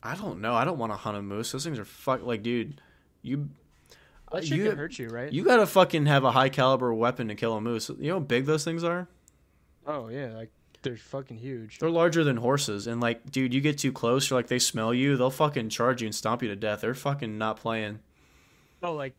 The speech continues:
Speaker 2: if you just get close to them, and even if you don't even mean any harm, it's just
Speaker 1: Bro, they're
Speaker 2: they'll
Speaker 1: territorial. They're dangerous as fuck.
Speaker 2: Okay.
Speaker 1: Yeah, dude,
Speaker 2: Oh, wait,
Speaker 1: you don't fuck with
Speaker 2: what
Speaker 1: moose.
Speaker 2: about, what about bears?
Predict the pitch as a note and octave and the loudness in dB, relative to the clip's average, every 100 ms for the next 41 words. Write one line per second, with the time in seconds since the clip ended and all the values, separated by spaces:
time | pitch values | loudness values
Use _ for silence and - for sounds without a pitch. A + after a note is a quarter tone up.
0 | - - C#3 C#3+ C#3 C3 - C3+ - C3+ | -14 -12 -8 -8 -8 -10 -8 -10 -8 -10
1 | C3+ C#3 C#3 C3+ C#3+ C#3 D3+ - B2+ C3 | -8 -8 -6 -8 -8 -8 -8 -10 -10 -8
2 | C#3 C3 B2+ C3 C3 C3 C3 B2+ B2+ B2+ | -6 -8 -8 -8 -8 -8 -6 -6 -8 -10
3 | - B2+ - - _ D3 E3 E3+ F3 F3+ | -10 -12 -12 -16 _ 6 8 6 6 6
4 | - C3+ D#3+ B2 D3 A2+ D3 C#3 - - | 6 4 4 4 2 0 0 0 -4 -6
5 | - C#3 A2+ - _ _ _ _ C3 C3+ | -2 -2 -2 -10 _ _ _ _ -8 -8
6 | C3+ G#2+ - _ _ - B2 A#2 G2 A2 | -10 -18 -20 _ _ -10 -6 -6 -4 -2
7 | G#2+ G#2 C#3+ C#3 C3+ A2 B2 G#3+ D4+ E4 | -2 -4 -4 -4 -4 -2 -2 -4 -4 -8
8 | D#4+ B3 A2+ _ _ - G3+ C#4+ C3+ A2+ | -8 -10 -12 _ _ -12 -8 -8 -10 -12
9 | B2+ C3 B2+ A#2+ A#2 - | -8 -6 -6 -8 -10 -12